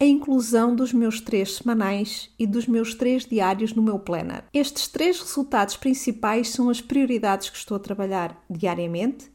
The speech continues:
e, em geral, para a semana. A conclusão dos meus três resultados diários deve, idealmente, contribuir para o cumprimento dos meus três resultados semanais, que, por sua vez, me ajudam a alcançar os meus objetivos trimestrais.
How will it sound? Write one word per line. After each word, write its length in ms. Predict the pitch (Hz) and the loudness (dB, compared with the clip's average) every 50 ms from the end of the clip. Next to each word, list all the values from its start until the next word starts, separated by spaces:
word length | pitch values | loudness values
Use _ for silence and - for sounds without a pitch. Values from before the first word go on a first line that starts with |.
| _ - | _ -6
e, 140 | 208 220 254 | -2 2 6
em 140 | 269 269 | 6 6
geral, 480 | 262 - 233 214 214 220 233 247 - - | 6 4 2 2 2 2 0 -2 -4 -4
para 160 | - 233 240 247 | -2 0 0 0
a 40 | |
semana. 400 | 247 - - - 190 175 170 - - - | 0 -2 -4 -6 -6 -6 -6 -8 -8 -4
A 100 | - 226 | -2 -2
conclusão 500 | 220 - 254 262 262 - 247 214 233 226 | 2 4 4 4 4 4 2 2 2 0
dos 140 | 226 220 202 | 0 0 0
meus 200 | 226 220 220 220 | 2 2 0 0
três 220 | 220 220 220 208 208 | -2 -4 -4 -4 -4
resultados 560 | - - 208 202 202 202 180 180 180 - 180 | -6 -6 -6 -4 -2 -2 -2 -2 -2 -6 -4
diários 540 | 190 196 175 180 208 226 277 311 294 - - | -2 0 0 2 2 0 0 -2 -2 -4 -4
deve, 420 | 214 190 202 190 175 170 - - - _ | -4 0 0 0 0 -2 -4 -12 -10 _
idealmente, 720 | - 311 330 320 - 311 285 294 262 220 208 214 220 220 - | 2 2 2 4 2 2 2 2 2 2 0 0 -2 -4 -4
contribuir 640 | - 233 226 220 226 220 214 185 202 196 208 214 - | -2 0 0 0 0 -2 -4 -2 -2 -2 -4 -4 -4
para 200 | - 214 208 208 | -2 -2 -2 -2
o 40 | |
cumprimento 720 | 208 - 247 226 220 - 226 214 196 196 208 220 226 220 - | 0 2 2 2 2 2 0 2 2 2 2 2 0 -2 -6
dos 120 | 220 196 | -8 -4
meus 220 | 220 214 214 208 - | -4 -4 -4 -6 -8
três 240 | - - 196 190 | -6 -6 -6 -6
resultados 520 | - - - - 190 - 185 170 165 165 - | -8 -10 -12 -12 -10 -6 -6 -6 -4 -4 -6
semanais, 580 | - - 285 302 277 262 269 311 - - - - _ - | -6 -4 -2 2 2 4 2 2 0 -6 -12 -16 _ -20
que, 80 | - | -18
por 120 | - - - | -12 -8 -6
sua 240 | - - 392 392 330 | -2 0 2 2 4
vez, 420 | 269 254 247 269 262 - - - - | 4 4 4 4 2 -2 -8 -10 -8
me 140 | 302 330 359 | -4 -2 0
ajudam 480 | 330 220 - 214 220 214 226 226 220 226 | 0 0 0 0 0 2 0 -2 -2 -2
a 60 | 233 226 | -2 -4
alcançar 560 | 233 233 - 262 262 254 - - 175 170 175 | -2 -2 0 0 0 0 -2 -4 -4 -4 -4
os 100 | 185 - | -6 -4
meus 220 | 202 190 190 - | -6 -6 -4 -2
objetivos 520 | 202 196 - - 202 202 - 170 160 - - | -4 -4 -4 -4 -6 -4 -4 -6 -6 -8 -10
trimestrais. 800 | - - 180 180 - - - - - - - - - - - | -10 -8 -8 -8 -8 -10 -8 -8 -8 -8 -10 -12 -18 -20 -20